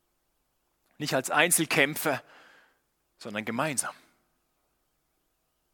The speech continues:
Das möchte ich selber auch noch viel mehr entdecken, dass nicht ich allein bin irgendwo in meinem Umfeld mit Leuten, die ihr nicht kennt und muss dort oder will dort irgendwie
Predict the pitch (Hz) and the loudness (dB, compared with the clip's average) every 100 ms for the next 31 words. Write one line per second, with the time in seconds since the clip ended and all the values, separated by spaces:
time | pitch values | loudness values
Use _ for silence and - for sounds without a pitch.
0 | _ _ _ _ _ _ _ _ _ _ | _ _ _ _ _ _ _ _ _ _
1 | _ _ _ _ _ _ _ _ - 147 | _ _ _ _ _ _ _ _ 0 2
2 | 175 160 - 208 226 185 196 - 214 214 | 4 2 2 2 4 4 2 0 2 4
3 | 202 202 208 - 233 - 147 147 190 190 | 4 4 2 2 0 0 0 0 0 0
4 | 262 - 196 196 208 247 254 226 - - | 0 4 6 8 8 8 4 -2 -6 -20
5 | - - _ _ _ 190 214 240 226 214 | -20 -20 _ _ _ 0 2 2 2 2
6 | 214 196 208 214 262 220 214 233 214 - | 6 8 8 4 2 4 4 4 0 -6
7 | - - - 190 214 240 233 190 220 220 | -6 -10 -6 2 4 4 2 0 4 4
8 | 214 - 233 262 254 196 185 165 - _ | 2 2 2 2 -2 -2 -4 -8 -16 _
9 | _ _ _ _ _ _ 247 247 220 196 | _ _ _ _ _ _ -12 -4 -2 0
10 | 190 180 185 - 196 160 175 214 185 180 | 4 4 4 -2 -8 -4 -2 0 4 4
11 | 180 - 185 175 160 156 156 156 | 2 -6 -2 -2 -2 -4 -2 -2